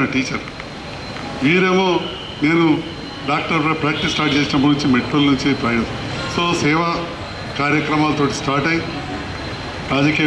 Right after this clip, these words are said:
కుటుంబం నుంచి వచ్చిన కాబట్టి వారు చెప్పారు, మీరు ఫోర్ ఫాదర్స్ అని చెప్పి,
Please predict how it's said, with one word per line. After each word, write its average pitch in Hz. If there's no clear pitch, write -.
కుటుంబం 151
నుంచి 143
వచ్చిన 127
కాబట్టి 139
వారు 127
చెప్పారు, 160
మీరు 127
ఫోర్ 156
ఫాదర్స్ 143
అని 117
చెప్పి, 127